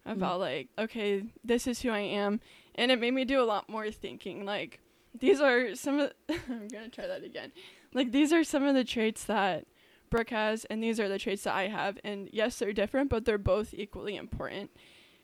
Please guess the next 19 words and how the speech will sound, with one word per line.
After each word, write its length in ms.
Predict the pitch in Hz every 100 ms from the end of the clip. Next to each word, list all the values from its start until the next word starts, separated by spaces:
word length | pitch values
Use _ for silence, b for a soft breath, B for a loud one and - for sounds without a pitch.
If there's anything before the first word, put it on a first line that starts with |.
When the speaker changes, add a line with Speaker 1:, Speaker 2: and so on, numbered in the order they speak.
| _
Speaker 1:
And 160 | 226 240
so 160 | 262
I 180 | 226 220
think 240 | 262 247
that 240 | 254 226 214 - _ _ _ _ -
that 140 | 196
was 140 | 226 226
something 300 | 202 208 208
I 40 | 180
really 260 | 208 196
struggled 400 | 233 - 214 233
with 220 | 233 240 -
until 300 | 226 233 214
she 160 | 233
left 180 | 208 208
for 100 | 202
college, 520 | - 185 - 151 - -
and 140 | 214
I 140 | -